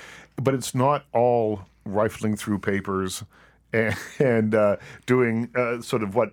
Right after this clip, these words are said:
you might consider sort of the dry academic work of this. Uh, there's a lot of, uh, boots on the ground work done here, and you're kind of fearless when you're out there. Is it just the excitement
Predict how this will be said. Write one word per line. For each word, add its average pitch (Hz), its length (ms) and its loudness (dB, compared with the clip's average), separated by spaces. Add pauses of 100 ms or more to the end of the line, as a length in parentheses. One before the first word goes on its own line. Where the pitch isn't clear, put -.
you 117 160 -2
might 107 220 0
consider 107 380 -2
sort 98 140 -6
of 90 260 -8
the 107 100 -4
dry 101 320 0
academic 107 680 0
work 85 280 -4
of 76 200 -6
this. 80 280 -8 (320)
Uh, 107 140 2
there's 107 180 -2
a 113 40 2
lot 110 260 2
of, 104 340 -4
uh, 101 140 -2
boots 92 420 -4
on 110 120 0
the 95 100 -2
ground 92 560 -2 (340)
work 92 420 -4
done 101 220 0
here, 101 260 0 (240)
and 120 140 0
you're 147 200 0
kind 147 220 -2
of 139 80 -4
fearless 143 540 -2 (220)
when 131 240 0
you're 101 180 2
out 87 160 0
there. 90 260 -4
Is 123 200 0
it 127 60 -4
just 175 280 -2
the 175 140 0
excitement 170 580 -2